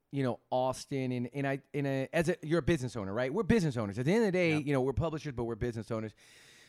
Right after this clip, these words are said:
Speaker 1: So I'm, I always, I always like to ask a business owner, like, for you, what do you think is the w-, a-, and you can't boil it down to one thing, but, but for you, what do you think has been able to help you be successful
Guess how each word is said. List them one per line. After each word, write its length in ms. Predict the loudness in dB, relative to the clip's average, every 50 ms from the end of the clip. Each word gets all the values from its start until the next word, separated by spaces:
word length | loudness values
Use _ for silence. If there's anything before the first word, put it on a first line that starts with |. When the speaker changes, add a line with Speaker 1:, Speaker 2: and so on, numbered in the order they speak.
| _
Speaker 1:
So 180 | -2 2 2 2
I'm, 120 | 2 2 0 0 0
I 120 | 0 0 2
always, 440 | 2 2 2 0 0 -2 -4 -8 -10 -8 -4
I 80 | -2
always 220 | -2 -2 -2 -2 -2
like 140 | -4 -2 0
to 140 | 0 0 0
ask 300 | 0 -2 -2 -4 -4 -4
a 60 | -4
business 380 | -4 -4 -4 -4 -4 -6 -4 -2
owner, 240 | -2 0 0 0 0
like, 260 | 0 0 0 -2 -6 _ _ _ _ _ _
for 220 | -8 0 2 2 2
you, 440 | 2 0 -2 0 2 4 4 4 4
what 300 | 4 2 2 2 4 2
do 60 | 0
you 340 | -2 -2 -2 -2 -4 -4 -6 -10 _ -4
think 480 | -2 -2 0 0 -2 -4 -8 -12 -20 _ _ _ _ _ _ _ _ _ 6
is 380 | 8 10 10 10 8 4 2
the 120 | 4 4 4
w-, 160 | 4 2 -2 -8 _ _
a-, 140 | -2 -2 0 2
and 140 | 2 4 4
you 80 | 2
can't 280 | 2 0 0 0 0 0
boil 200 | 2 4 4 4
it 80 | 2 0
down 160 | -2 -2 -2
to 80 | 0
one 180 | 0 -2 -2 -2
thing, 200 | -2 -2 -2 0
but, 180 | 0 0 0 -2 _ -12 -20 -20 _ _
but 140 | 0 0 0
for 100 | 2 0 0
you, 240 | 2 2 2 2
what 240 | 2 2 4 4 4
do 60 | 4
you 100 | 2 -2
think 240 | -2 -2 -2 0 0
has 140 | 0 -2 -2
been 280 | 0 2 2 2 4 2
able 260 | 0 0 -2 -2 -2
to 160 | 0 0 0
help 240 | 2 2 0 -2 -4
you 240 | -6 -2 -2 -2 -2
be 240 | -2 -2 -4 -4 -4
successful 1000 | -6 -8 -10 -8 -8 -6 -4 -2 -2 -2 -4 -6 -6 -4 -4 -4 -4 -4 -8